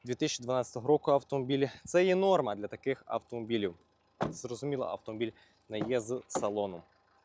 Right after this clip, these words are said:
Дверна карта. Тут у ідеальному стані дверна карта. Сидіння теж у ідеальному, е, стані. Показую ще вам бардачок. Досить такий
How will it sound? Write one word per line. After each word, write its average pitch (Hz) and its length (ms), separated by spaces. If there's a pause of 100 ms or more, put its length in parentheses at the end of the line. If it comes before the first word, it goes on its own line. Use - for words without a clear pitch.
(540)
Дверна 117 340
карта. 104 300
Тут - 200
у 127 140
ідеальному 170 500
стані 170 240
дверна 151 280
карта. 151 360 (580)
Сидіння 151 440
теж 143 440 (380)
у 117 200
ідеальному, 95 800 (840)
е, 117 180
стані. 110 480
Показую 135 520
ще - 180
вам 127 220 (380)
бардачок. 123 640
Досить 170 340
такий 147 300